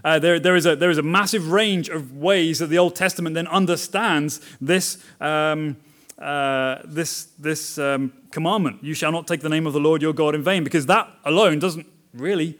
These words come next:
help us that much. What, what does that mean, to take the Lord's name in vain or make it empty? Okay, it's important, but what does it mean to make it empty? Well, the Old, Old Testament, as you read through the law code and,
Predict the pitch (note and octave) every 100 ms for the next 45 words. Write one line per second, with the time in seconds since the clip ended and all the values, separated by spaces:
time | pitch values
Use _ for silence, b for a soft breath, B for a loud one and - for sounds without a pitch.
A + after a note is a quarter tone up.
0 | _ - B3 A3+ - C3 B2+ A2+ G3 E3+
1 | G#3 G3+ F3 G3 A#3 D3+ C#3+ F#3 E3 D#3
2 | E3 D3+ E3 D#3+ E3+ E3 D3+ F3+ F3 G3
3 | G3+ D3 G2 B B B D3+ F#3 E3+ C#3+
4 | C3+ G#3+ A3 E3+ D#3+ E3+ G3 F3 G3 F#3+
5 | F3 F3 F3+ B B B - A3 F#3 B2
6 | B - F3 F3 F#3+ F#3+ F#3+ G3 G3 F#3+
7 | G3 F3+ C#3 D#3 F3+ G3+ G3+ F#3+ E3 D#3
8 | F3 G3 F#3+ G3+ G3 F#3+ C#3